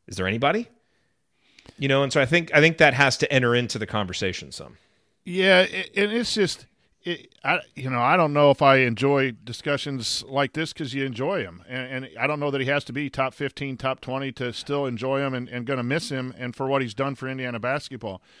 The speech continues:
Speaker 2: But, you know, usage rate, too. When you play forty minutes, you're gonna get a lot more rebounds. You're gonna get a lot more shots. And he's had a coach who fed him the ball for four years.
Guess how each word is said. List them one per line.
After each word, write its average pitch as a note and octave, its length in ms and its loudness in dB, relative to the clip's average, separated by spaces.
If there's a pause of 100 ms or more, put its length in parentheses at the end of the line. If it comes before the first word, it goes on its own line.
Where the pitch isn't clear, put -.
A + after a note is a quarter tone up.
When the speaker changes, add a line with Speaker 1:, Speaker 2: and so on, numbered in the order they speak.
(420)
Speaker 2:
But, F3 180 -2
you G#3 80 2
know, E3 160 6
usage D#3 420 2
rate, C3 280 0
too. F#3+ 200 0
When C3+ 120 0
you B2+ 80 -4
play D#3+ 180 -2
forty D3 300 -2
minutes, C3 300 -2
you're C3+ 100 -6
gonna D#3+ 180 -2
get C#3+ 140 2
a - 20 0
lot B2 200 0
more B2 140 -4
rebounds. B2+ 440 -4
You're B2+ 80 -6
gonna D3 180 -4
get C3 120 -4
a - 40 -4
lot A#2+ 200 -2
more A#2+ 120 -6
shots. C3 380 -2
And C3 80 -8
he's C3+ 160 -8
had C3+ 120 -4
a A#2+ 40 -6
coach C#3+ 340 -2
who B2+ 140 -4
fed C3+ 260 0
him B2+ 160 -2
the A2+ 100 -4
ball D3 240 0
for A2+ 160 -8
four A#2+ 280 -4
years. A#2 280 -4